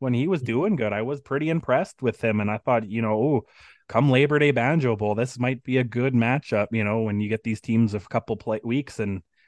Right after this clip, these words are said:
Speaker 1: you know, just injuries everywhere.
Speaker 2: Yeah, and that's, and that's something that every team has had to deal with, but they seem to have more than their share.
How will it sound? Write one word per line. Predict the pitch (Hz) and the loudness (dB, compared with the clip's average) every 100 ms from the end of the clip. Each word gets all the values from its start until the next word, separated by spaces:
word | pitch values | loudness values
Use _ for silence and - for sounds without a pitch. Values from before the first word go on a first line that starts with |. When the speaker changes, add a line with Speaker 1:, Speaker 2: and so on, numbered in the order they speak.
| _ _ _ _ | _ _ _ _
Speaker 1:
you | 107 | -2
know, | 107 | 0
just | 110 104 | 0 2
injuries | 107 135 135 104 | 2 4 4 2
everywhere. | 110 143 123 104 - _ _ _ _ _ _ _ _ _ _ _ | 0 0 -2 -4 -10 _ _ _ _ _ _ _ _ _ _ _
Speaker 2:
Yeah, | 107 110 - - | -4 -4 -4 2
and | 127 | 6
that's, | 170 175 - - - - - 113 | 8 6 2 -14 -16 -16 -14 -10
and | 85 135 | 0 4
that's | 127 120 - | 6 4 2
something | 131 117 113 | -2 2 0
that | 107 104 107 - | 0 -2 -6 -4
every | - 127 113 | 0 0 0
team | 107 117 107 | 0 -2 -2
has | 107 | -2
had | 123 110 | -4 -4
to | 101 | -4
deal | - 131 | 2 4
with, | 120 98 - | 4 0 -4
but | 92 | -2
they | 117 | 2
seem | 123 139 127 | 2 4 4
to | 117 | 4
have | 110 107 110 | 2 0 0
more | 113 110 | 2 2
than | 110 | -2
their | 101 90 | -6 -6
share. | - 123 120 117 123 | 0 4 4 4 0